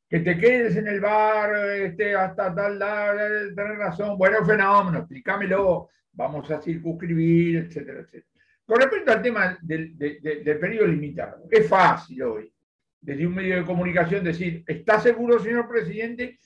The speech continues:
que el treinta de abril esto termina?". Ni él sabe. Entonces, no hagamos una cuestión de esa, no, no sabemos.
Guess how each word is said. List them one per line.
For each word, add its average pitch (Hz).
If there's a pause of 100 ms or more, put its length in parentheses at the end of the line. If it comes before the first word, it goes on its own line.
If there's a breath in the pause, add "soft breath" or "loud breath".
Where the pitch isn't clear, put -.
(160 soft breath)
que 175
el 170
treinta 226
de 190
abril 220
esto 208
termina?". 214 (100)
Ni 277
él 339
sabe. - (500)
Entonces, 262
no 269
hagamos 302
una 208
cuestión 196
de 240
esa, 147
no, 214
no 190
sabemos. 135